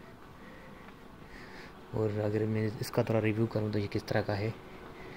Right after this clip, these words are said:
यहाँ पे जो है इस तरह के बने हुए हैं। और यहाँ पे देखो बैठने की जगह,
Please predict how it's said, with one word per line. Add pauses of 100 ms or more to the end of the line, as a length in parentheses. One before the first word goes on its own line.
(2500)
यहाँ
पे
जो
है
इस
तरह
के
बने
हुए
हैं। (4000)
और
यहाँ
पे
देखो
बैठने
की
जगह,